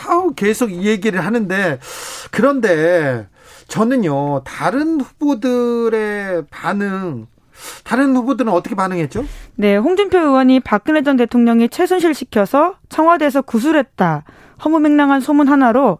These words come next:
Speaker 2: 여론이 급격히 나빠졌는데 이제 부적 선거는 포기하시길 바란다, 이렇게
Speaker 1: 유승민
Speaker 2: 이야기했습니다.
Speaker 1: 후보도 그랬어요?
Speaker 2: 네,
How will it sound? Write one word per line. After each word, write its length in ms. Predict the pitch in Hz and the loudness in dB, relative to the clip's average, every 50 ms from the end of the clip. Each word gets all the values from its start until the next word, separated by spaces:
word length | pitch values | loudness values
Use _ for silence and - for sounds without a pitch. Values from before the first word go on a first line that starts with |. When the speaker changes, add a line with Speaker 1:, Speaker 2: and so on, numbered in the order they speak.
| _ _ | _ _
Speaker 2:
여론이 300 | 196 196 220 240 233 226 | 0 2 4 4 2 2
급격히 520 | 214 - - 202 - - 311 311 - - 247 | 2 0 -2 -2 -2 -2 -4 -2 0 0 0
나빠졌는데 840 | 196 170 - - 196 190 185 175 175 170 165 165 185 240 302 330 - - - - - - _ - | 0 0 0 -2 -2 -2 0 0 0 -2 -2 0 0 0 0 -2 -4 -10 -20 -20 -20 -16 _ -4
이제 280 | 196 185 208 220 208 208 - - | 0 2 2 2 2 2 -2 -4
부적 400 | - 226 240 214 349 359 - - | 0 0 2 2 2 0 -2 -4
선거는 560 | - - 294 285 269 247 240 254 330 370 370 - | -2 0 2 4 4 4 4 2 2 0 -4 -6
포기하시길 680 | - - 349 302 311 339 330 302 - - 247 202 208 | -2 -2 -2 0 2 2 2 2 0 0 0 0 -2
바란다, 600 | 196 - - 185 202 196 196 170 180 151 135 131 - - - - - - - | -2 -2 0 0 2 2 2 0 -2 -4 -6 -8 -14 -20 -20 -20 -16 -8 -2
이렇게 140 | - 214 | 0 0
Speaker 1:
유승민 320 | 220 - 311 285 269 269 277 | 0 2 2 2 4 4 4
Speaker 2:
이야기했습니다. 420 | 269 269 277 277 269 262 233 233 | 4 4 4 4 4 4 2 2
Speaker 1:
후보도 300 | 233 240 254 240 254 240 | 2 2 2 2 2 0
그랬어요? 580 | 208 240 226 214 - 226 220 233 262 330 320 233 - - - - | 0 0 0 0 0 0 2 2 0 -2 -4 -8 -12 -18 -8 -2
Speaker 2:
네, 320 | - 214 214 214 208 196 | 2 2 4 4 2 0